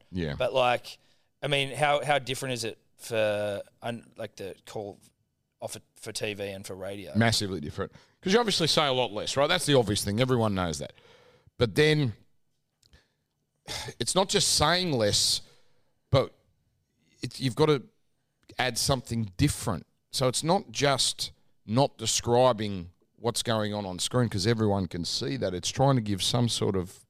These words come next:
Speaker 1: different perspective. It took me a long time to get used to. In fact, it, this is the first year, twenty twenty-two, that I felt comfortable
Speaker 2: Mm.
Speaker 1: doing T V. First year. Fir-, ev-, the first three years, I felt completely out of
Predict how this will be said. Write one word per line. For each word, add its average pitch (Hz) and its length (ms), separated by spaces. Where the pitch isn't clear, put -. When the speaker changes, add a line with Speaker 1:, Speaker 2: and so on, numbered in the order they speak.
Speaker 1:
different 110 320
perspective. 85 580
It - 160
took - 200
me 117 80
a 104 80
long 117 260
time 104 240
to 90 60
get 80 180
used 92 320
to. - 100
In 101 80
fact, 123 200
it, 123 180
this 151 160
is 165 80
the 143 80
first 139 440
year, 110 200
twenty 123 240
twenty-two, 104 720
that 110 120
I 120 60
felt 117 280
comfortable 104 480
Speaker 2:
Mm. 117 200
Speaker 1:
doing 104 180
T 95 220
V. 80 240
First 160 360
year. 101 140
Fir-, 131 320
ev-, 147 200
the 120 100
first 165 320
three 151 180
years, 131 360
I 120 140
felt 117 280
completely 120 520
out 110 100
of 98 80